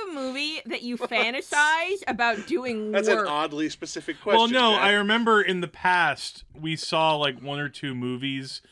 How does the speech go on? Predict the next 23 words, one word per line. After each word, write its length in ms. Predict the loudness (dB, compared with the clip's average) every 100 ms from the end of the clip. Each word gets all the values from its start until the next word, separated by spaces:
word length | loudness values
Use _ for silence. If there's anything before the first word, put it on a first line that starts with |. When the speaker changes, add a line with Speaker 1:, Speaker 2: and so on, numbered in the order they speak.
| _ _
Speaker 3:
while 220 | -2 -2
Corey 320 | 0 0 0
was 160 | 0 -2
working 280 | -6 -6 -4
on 80 | -4
her 40 |
dissertation, 800 | -6 -8 -10 -8 -8 -8 -10 -10
and 140 | -8
the 60 | -6
movies 380 | -4 -4 -6 -8
were 100 | -12
so 240 | -8 -8
boring, 540 | -4 -2 -2 -2 -6 -10 -16 _
she 220 | -6 -2
ended 220 | 0 2
up 160 | 0 0
thinking 400 | -4 -4 -2 -4
about 320 | 0 0 0
her 140 | -4 -6
dissertation. 840 | -6 -8 -8 -6 -4 -8 -14 -18 _ _
Speaker 2:
Wow. 840 | -10 -6 -4 -4 -4 -6 -8 -10 -10
Speaker 1:
Yeah, 400 | -4 -4 -4 -8
so 800 | -12 -2 -2 0 -2 -2 -6 -8